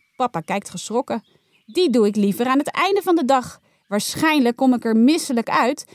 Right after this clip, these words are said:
en durf ik daarna nergens meer in." "Ik vind dat we moeten beginnen met het Sprookjesbos," zegt mama.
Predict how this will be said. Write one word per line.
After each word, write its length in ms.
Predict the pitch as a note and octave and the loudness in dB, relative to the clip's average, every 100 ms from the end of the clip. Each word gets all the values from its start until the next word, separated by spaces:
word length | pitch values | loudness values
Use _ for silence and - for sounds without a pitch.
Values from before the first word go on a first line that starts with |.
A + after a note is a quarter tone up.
| - | -8
en 180 | - A#3+ | 0 2
durf 220 | C#4+ C4+ | 4 2
ik 120 | A#3+ | 2
daarna 240 | B3 A#3+ G#3+ | 2 2 2
nergens 440 | A3+ D4+ E4 E4 | 2 2 0 -4
meer 200 | F#4+ G4+ | -4 0
in." 160 | D#4+ F#3+ _ _ _ _ _ _ _ _ _ _ _ _ | -2 -2 _ _ _ _ _ _ _ _ _ _ _ _
"Ik 180 | - G#4+ | -6 -4
vind 260 | - G4 F#4+ | -2 -2 0
dat 140 | D#4+ | -2
we 80 | C#4+ | 2
moeten 260 | C4 B3+ A3 | 2 0 -2
beginnen 320 | G#3+ G#3+ G3+ | -2 0 0
met 100 | F#3 | -2
het 120 | F3+ | -6
Sprookjesbos," 840 | - F#3+ D#3+ - F3 - - - - | -8 -6 -6 -6 -12 -10 -10 -12 -16
zegt 260 | - D#3+ | -14 -10
mama. 340 | E3+ D#3 D#3 | -6 -6 -8